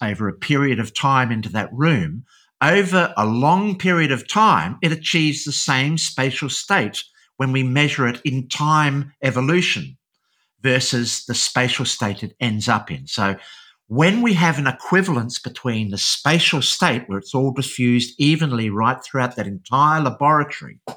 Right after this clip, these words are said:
um, and it is equivalent to, over a long period of time, that system achieving that s-, same state, the, the, the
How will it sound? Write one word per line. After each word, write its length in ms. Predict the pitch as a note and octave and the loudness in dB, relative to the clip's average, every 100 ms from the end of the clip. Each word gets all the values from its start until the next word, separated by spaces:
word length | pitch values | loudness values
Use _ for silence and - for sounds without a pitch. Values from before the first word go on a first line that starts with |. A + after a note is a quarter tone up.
| - _ _ - - - - _ - | -18 _ _ -20 -20 -20 -20 _ 2
um, 200 | E3 E3 | 4 4
and 160 | F#3 D#3+ | 4 4
it 120 | D3+ | 4
is 160 | D3+ E3 | 4 2
equivalent 800 | - - F#3 G#3+ E3 C3 B2+ - | 0 4 4 6 4 2 -2 -2
to, 420 | - D3 C3+ C3 C#3+ C#3+ | 2 4 6 4 2 2
over 300 | C#3+ C3+ B2+ | 2 2 2
a 100 | B2+ | 2
long 500 | B2 C#3+ F3 G#3 F#3+ | 2 4 2 0 -2
period 380 | F3 E3 D3+ | 2 4 2
of 160 | C#3 - | 0 -2
time, 720 | - G#3 G3 F#2+ E2+ E3 G#3+ G#3+ _ _ | 2 4 4 2 -2 -4 -6 -6 _ _
that 220 | C#3 C3+ - | -2 -2 -2
system 440 | - E3 - B2 | -2 -2 -2 -4
achieving 540 | B2 - D3 C3 B2 | -4 0 0 0 -2
that 140 | A2+ A2 | -4 -4
s-, 320 | - - - | -4 -6 -8
same 400 | - - A2 G2 | -4 -2 0 -2
state, 520 | - - F3 F2+ - - _ _ _ _ _ _ _ | -2 0 0 0 -8 -20 _ _ _ _ _ _ _
the, 300 | D#3+ D#3 D#3+ | 0 0 0
the, 260 | D3+ D3 D3 - | 0 0 -2 -4
the 260 | C#3+ C#3+ | -4 -4